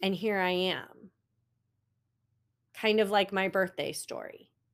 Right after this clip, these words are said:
So those are the three questions to think about. I would love to guide you through this process.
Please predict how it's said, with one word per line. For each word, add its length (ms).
So 160
those 300
are 140
the 100
three 220
questions 680
to 140
think 320
about. 480
I 440
would 580
love 960
to 240
guide 520
you 220
through 280
this 200
process. 560